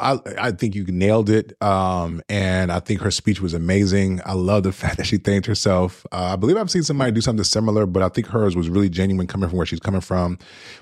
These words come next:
<clears throat> And actually, I was looking up another name 'cause I really would be remiss if I did not also say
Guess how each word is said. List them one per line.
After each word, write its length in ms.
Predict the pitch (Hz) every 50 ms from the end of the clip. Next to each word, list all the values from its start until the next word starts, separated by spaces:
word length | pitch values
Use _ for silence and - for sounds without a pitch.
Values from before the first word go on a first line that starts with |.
| _ -
<clears throat> 160 | - 147 143
And 140 | 147 131 127
actually, 300 | 147 180 185 - 147 127
I 40 | 120
was 160 | 120 110 107
looking 220 | 139 - - 123
up 100 | 113 92
another 220 | 95 95 98 92 92
name 280 | 90 98 98 98 95 90
'cause 120 | - - -
I 60 | 92
really 400 | 90 85 87 90 98 117 123 113
would 160 | 104 98 85
be 80 | 92 90
remiss 480 | 82 85 80 82 87 90 85 - -
if 180 | 90 - - 90
I 60 | 85
did 160 | 78 82 80
not 320 | 80 87 104 117 127 - - -
also 420 | 90 90 87 - - - 90 82
say 460 | 78 - - 101 87 85 82 80 76